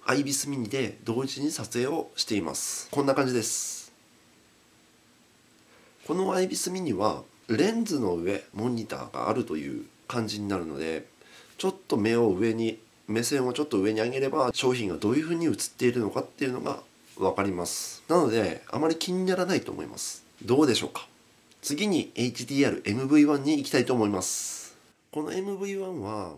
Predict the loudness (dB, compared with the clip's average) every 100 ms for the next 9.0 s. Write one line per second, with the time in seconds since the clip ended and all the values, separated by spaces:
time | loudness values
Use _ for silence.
0 | -12 -8 -8 -8 -12 -8 -4 -4 -4 -6
1 | -4 -6 -6 -8 -6 -6 -8 -10 -8 -8
2 | -8 -8 -8 -10 -16 _ -12 -10 -8 -8
3 | -10 -10 -8 -8 -10 -10 -8 -8 -12 -8
4 | -8 -6 -2 0 -2 -4 -4 -4 -6 -8
5 | -8 -6 -6 -8 -6 -6 -6 -8 -8 -10
6 | -10 -12 -12 -12 -14 _ _ -20 -20 -8
7 | -4 -4 -6 -10 -10 -8 -10 -10 -10 -12
8 | -12 -16 _ _ -8 -4 -4 -6 -12 -20